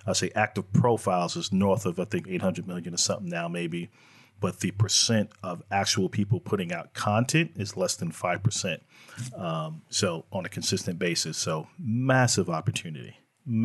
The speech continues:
Speaker 2: that
Speaker 1: Massive.
Speaker 2: goal of two million is actually not <laughs> completely ridiculous for people like you and
Speaker 1: <laughs> No.
Speaker 2: I, but you could be a job search influencer in a way.
Speaker 1: Mm-hmm.
Speaker 2: Um,
Speaker 1: That's a great
Speaker 2: I actually,
Speaker 1: tagline. Hmm.
Speaker 2: uh, during the, so in A-,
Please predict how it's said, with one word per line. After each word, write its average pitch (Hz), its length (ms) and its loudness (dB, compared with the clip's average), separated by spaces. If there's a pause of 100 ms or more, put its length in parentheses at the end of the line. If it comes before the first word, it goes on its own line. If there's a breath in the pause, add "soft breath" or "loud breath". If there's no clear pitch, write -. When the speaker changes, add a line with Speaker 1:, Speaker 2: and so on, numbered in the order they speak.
Speaker 2:
that - 60 10
Speaker 1:
Massive. 240 180 6
Speaker 2:
goal 247 200 10
of 269 100 6
two 302 180 4
million 202 480 4
is 190 140 2
actually 170 280 4
not 226 180 6
<laughs> - 80 6
completely 285 400 8
ridiculous 247 800 8
for 202 100 4
people 202 300 6
like 196 240 6
you 196 140 8
and 190 60 10
Speaker 1:
<laughs> - 20 10
No. - 80 10
Speaker 2:
I, 214 60 8
but 226 120 6
you 277 120 2
could 302 160 2
be 339 120 8
a 370 60 6
job 226 320 6
search 226 380 2
influencer 180 760 0
in 160 80 0
a 151 60 -2
way. 180 260 4
Speaker 1:
Mm-hmm. 135 220 6 (560)
Speaker 2:
Um, 214 220 10
Speaker 1:
That's 202 140 8
a 202 40 2
great 208 100 8
Speaker 2:
I 240 60 10
actually, 302 400 8
Speaker 1:
tagline. 160 100 -2 (160)
Hmm. 202 220 4
Speaker 2:
uh, 214 220 8 (120)
during 262 540 4
the, 233 240 6
so 226 180 2
in 202 320 2
A-, 226 120 6